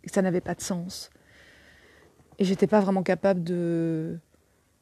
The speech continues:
d'expliquer, euh, ce que c'était. Mais j'avais vraiment ce ressenti. Et, euh, et dans le boulot, tout fonctionnait assez bien. J'avais beaucoup de chance et, et, et,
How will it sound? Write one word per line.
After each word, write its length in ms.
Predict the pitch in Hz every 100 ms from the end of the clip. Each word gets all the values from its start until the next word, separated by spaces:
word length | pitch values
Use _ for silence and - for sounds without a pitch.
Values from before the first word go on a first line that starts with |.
| -
d'expliquer, 1000 | 180 175 185 - - 175 - 196 202 190
euh, 300 | 175 170 175
ce 80 | -
que 80 | 202
c'était. 380 | 196 - - 220
Mais 80 | -
j'avais 220 | 190 180
vraiment 260 | 180 220 320
ce 80 | -
ressenti. 480 | 285 285 269 214 - _ -
Et, 220 | 202 196
euh, 580 | 190 180 180 180 180 180 180 _ _ _ _ _ -
et 60 |
dans 120 | 208 214
le 60 |
boulot, 220 | 196 226
tout 100 | 254
fonctionnait 400 | - 220 214 196
assez 220 | 190 185 190
bien. 400 | 180 247 285 220
J'avais 260 | 190 175
beaucoup 360 | 165 165 185 190
de 60 |
chance 340 | - 220 233 -
et, 220 | 190 180
et, 420 | - - 180 175
et, 100 | 175